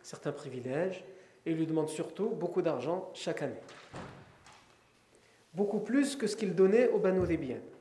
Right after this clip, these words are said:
Et Nu'man accepte. Nu'man ibn al-Mundhir accepte.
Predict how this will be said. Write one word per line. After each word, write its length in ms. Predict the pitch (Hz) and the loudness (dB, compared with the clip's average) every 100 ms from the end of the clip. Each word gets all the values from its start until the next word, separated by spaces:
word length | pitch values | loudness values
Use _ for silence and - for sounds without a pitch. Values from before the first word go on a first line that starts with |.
| - _ _ _ _ _ _ _ - - _ _ _ _ _ _ _ _ _ _ _ _ _ _ _ _ _ _ _ - | -20 _ _ _ _ _ _ _ -20 -20 _ _ _ _ _ _ _ _ _ _ _ _ _ _ _ _ _ _ _ -2
Et 320 | - 302 - - 208 | 4 4 4 2 0
Nu'man 440 | 190 180 175 214 | 2 2 2 2
accepte. 460 | 175 - 147 - - - _ _ _ _ - | 0 -4 -8 -10 -16 -20 _ _ _ _ -14
Nu'man 380 | 147 131 160 175 | -10 -4 -2 -2
ibn 160 | 156 | -2
al-Mundhir 360 | 151 151 151 202 | -4 -2 0 0
accepte. 340 | 165 - - | -2 -4 -12